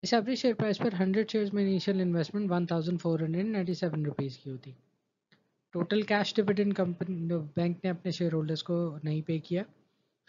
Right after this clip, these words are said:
और टोटल नंबर of shares भी हंड्रेड ही हैं। लास्ट डे क्लोजिंग प्राइस, जो कि ज़ीरो पॉइंट एट नाइन रुपीज है, अ,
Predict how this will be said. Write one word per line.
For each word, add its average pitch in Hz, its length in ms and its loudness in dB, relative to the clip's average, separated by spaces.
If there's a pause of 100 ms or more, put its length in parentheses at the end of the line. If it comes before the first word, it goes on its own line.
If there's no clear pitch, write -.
(240)
और 175 80 0
टोटल 208 280 2
नंबर 190 200 4
of 180 100 4
shares 165 280 0
भी 196 120 0
हंड्रेड 156 320 0
ही 123 100 -8
हैं। 123 120 -10 (1600)
लास्ट 180 200 -6
डे 254 80 0
क्लोजिंग 240 360 4
प्राइस, 226 220 4
जो 226 100 2
कि 220 100 2
ज़ीरो 180 220 4
पॉइंट 190 220 2
एट 180 200 0
नाइन 190 140 2
रुपीज 170 340 2
है, 190 120 2
अ, 165 800 -2